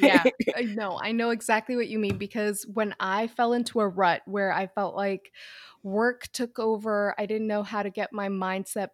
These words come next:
Speaker 1: back into a place where I could say, "You know what? I'm gonna focus on my side hustle because I truly care about this. I think this is valuable."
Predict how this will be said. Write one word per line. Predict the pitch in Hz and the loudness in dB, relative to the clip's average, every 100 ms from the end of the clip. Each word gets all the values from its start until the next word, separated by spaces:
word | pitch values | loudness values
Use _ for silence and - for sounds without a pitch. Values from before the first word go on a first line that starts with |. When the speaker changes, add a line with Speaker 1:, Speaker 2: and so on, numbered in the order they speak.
| - | -2
Speaker 1:
back | 190 190 202 | 0 0 -2
into | 202 - | -4 -4
a | 185 | -6
place | - 185 180 185 - | -6 -6 -4 -6 -6
where | 196 190 180 185 | -2 0 0 -2
I | - | -4
could | 196 190 | -6 -6
say, | 208 196 | -2 -2
"You | 196 220 | 0 0
know | 240 | 0
what? | 214 214 208 208 | 2 2 0 -2
I'm | 202 202 | -4 -4
gonna | 208 | -4
focus | 196 - 196 214 - | -4 -4 -4 -4 -6
on | 202 | -4
my | 202 | -4
side | 196 190 185 | -4 -2 -4
hustle | 196 180 196 | -4 -6 -6
because | 185 190 185 | -6 -8 -6
I | 190 180 | -6 -6
truly | - - 208 208 208 202 | -8 -8 -2 -2 -2 -4
care | - 190 | -2 0
about | 180 180 175 | 0 -2 -2
this. | 190 190 185 | -2 -2 -2
I | 180 | -6
think | 190 196 | -6 -6
this | 214 | -6
is | 220 190 | -6 -6
valuable." | 196 180 185 180 185 185 | -2 -2 -2 -2 -2 -4